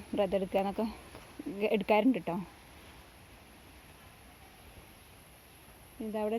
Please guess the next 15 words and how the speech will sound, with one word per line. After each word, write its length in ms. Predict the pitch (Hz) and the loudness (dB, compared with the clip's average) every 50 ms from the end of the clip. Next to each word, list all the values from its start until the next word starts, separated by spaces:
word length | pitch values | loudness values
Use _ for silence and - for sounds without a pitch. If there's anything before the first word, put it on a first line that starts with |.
| - | 0
തെങ്ങ്, 240 | 262 214 196 208 214 208 | 0 0 2 0 -2 -2
അതിൻ്റെ 180 | 202 196 208 226 | -2 -2 -2 -2
നാലുപുറം 360 | 214 208 202 196 208 214 220 226 | -2 -2 -2 -2 -2 -2 -2 -2
ഉണ്ട് 120 | 220 202 - | -2 -2 -2
ട്ടോ 100 | - 202 196 | -2 -4 -4
പൂള, 220 | - 196 190 185 190 190 180 - | -4 -6 -4 -4 -4 -4 -6 -4
പൂളക്കൃഷി. 540 | - 202 196 196 - - 208 202 - - 208 214 - - - - - - | -4 -2 -2 -2 -2 -4 -6 -6 -4 -4 -4 -6 -6 -10 -18 -20 -20 -18
പക്ഷെ 160 | - - - 208 | -10 -4 -2 -2
അധികം 280 | 185 170 214 190 220 240 240 | -2 -2 0 0 0 0 2
ഇല്ല 180 | 214 226 233 | 0 0 -2
ഇപ്രാവശ്യം. 460 | 220 - 208 196 180 - - 190 214 247 - - - - - - - - - - - - - - - - - - - - - - - - - - | 0 -2 -4 -4 -4 -2 -4 -4 -4 -4 -6 -8 -10 -14 -14 -16 -18 -20 -20 -20 -20 -20 -20 -20 -20 -20 -20 -20 -20 -20 -20 -20 -20 -20 -12 -8
കൂവയാണ്. 420 | 220 202 196 190 202 190 185 190 202 202 | -6 -6 -4 -4 -4 -6 -4 -6 -6 -6
പിന്നെ 140 | 214 208 214 | -4 -4 -4
ഇത് 60 | 208 | -4
അവിടെയൊക്കെ 300 | 202 196 214 214 - 240 | -2 -4 -6 -4 -4 -6